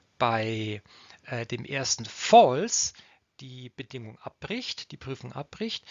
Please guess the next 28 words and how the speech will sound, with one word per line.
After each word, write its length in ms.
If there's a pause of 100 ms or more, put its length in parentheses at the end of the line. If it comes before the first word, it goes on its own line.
(240)
und 240
dementsprechend 800
habe 140
ich 80
hier 540 (100)
das 200
Ganze 340
so 180
gewählt, 380
dass 160
Discount 520
Every 280
Item 480
is 240
a, 20
ein, 500
ein 240
Array 300
Item, 400 (480)
ähm, 460
also 260 (300)
die 40
Prüfung 420
auf 200
Zweidimensionalität, 1300 (500)
habe 160
ich 140
jetzt, 400